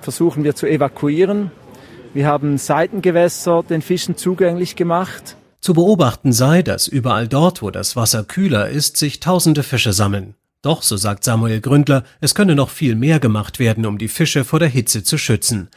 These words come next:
Speaker 2: Kernkraftwerke, die Flusswasser zur Kühlung ihrer Reaktoren nutzen, sorgen für zusätzliche Erwärmung des Wassers. Bislang habe mit dem Kernkraftwerk Mühleberg westlich von Bern aber erst ein Reaktor seine Leistung gedrosselt.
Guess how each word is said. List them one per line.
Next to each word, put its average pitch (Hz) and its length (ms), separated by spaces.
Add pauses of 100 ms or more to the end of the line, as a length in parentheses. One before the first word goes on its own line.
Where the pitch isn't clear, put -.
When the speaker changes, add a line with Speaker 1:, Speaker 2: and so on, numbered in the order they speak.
(240)
Speaker 2:
Kernkraftwerke, 139 960
die 87 180
Flusswasser 143 680
zur 110 200
Kühlung 160 420
ihrer 120 300
Reaktoren 123 680
nutzen, 131 440 (200)
sorgen 160 440
für 170 160
zusätzliche 120 720
Erwärmung 143 520
des 101 180
Wassers. 107 480 (300)
Bislang 107 460
habe 107 240
mit 104 120
dem 101 140
Kernkraftwerk 123 800
Mühleberg 123 560
westlich 123 380
von 120 160
Bern 131 320 (160)
aber 147 200
erst 147 300
ein 165 220
Reaktor 107 560
seine 117 220
Leistung 113 440
gedrosselt. 110 640